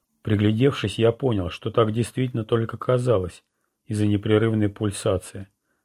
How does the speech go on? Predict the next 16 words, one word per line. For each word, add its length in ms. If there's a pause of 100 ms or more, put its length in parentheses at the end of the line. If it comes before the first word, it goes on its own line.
(120)
но 160
легче 360
от 120
этого 260
не 160
стало. 500 (440)
Оно 560 (160)
бьётся. 760 (680)
Я 200
нервно 360
провёл 540 (100)
тыльной 260
стороной 440
ладони 400
по 160
губам, 480